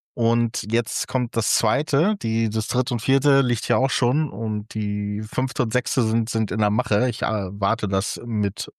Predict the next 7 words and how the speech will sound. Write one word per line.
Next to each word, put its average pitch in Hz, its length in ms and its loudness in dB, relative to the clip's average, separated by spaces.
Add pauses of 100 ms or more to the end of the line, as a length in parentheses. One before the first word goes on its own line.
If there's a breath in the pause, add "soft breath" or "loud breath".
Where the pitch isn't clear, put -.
(140)
mit - 160 -8
einem 95 140 0
Hochdruck. - 520 -2 (800)
Die 143 120 -2
zweite 185 340 0
Folge 175 380 2
ist - 640 -6